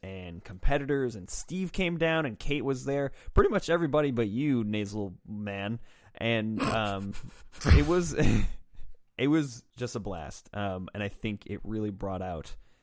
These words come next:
Speaker 1: the passion of the gaming community of D C, which I think was, was previously sort of slept on. So I think I, I'm glad it came out.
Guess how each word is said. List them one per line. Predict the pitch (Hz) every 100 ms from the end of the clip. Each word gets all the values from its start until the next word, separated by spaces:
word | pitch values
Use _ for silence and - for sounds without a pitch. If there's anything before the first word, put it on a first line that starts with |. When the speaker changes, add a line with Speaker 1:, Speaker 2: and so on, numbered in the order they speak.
| _ 98
Speaker 1:
the | 95 98 92 90 90 92 - -
passion | - 117 117 - 82 - - -
of | 92
the |
gaming | 92 85 82
community | 80 82 78 71
of | 71
D | - 82
C, | - 67 58 - -
which | 101 - -
I |
think | 107 160 156
was, | 127 113 - -
was | 113 107
previously | - 151 151 139 117 107 101 -
sort | - 101 98
of |
slept | - 123 - 78
on. | 53
So | -
I | 92
think | - 95
I, | - 87
I'm | 87 85
glad | 107 104
it | 92
came | 113 107
out. | 104